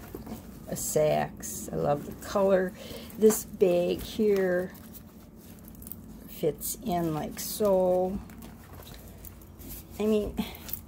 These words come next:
people have really nice bags and quality luxury bags. You're probably all laughing at me. Oh well.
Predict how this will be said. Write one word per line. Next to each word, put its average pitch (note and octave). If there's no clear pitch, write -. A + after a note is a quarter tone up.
people E4+
have C4+
really F3
nice D#3
bags C#3+
and C3+
quality D3+
luxury E3+
bags. C#3+
You're -
probably E3+
all D#3+
laughing D3
at -
me. -
Oh D#3+
well. -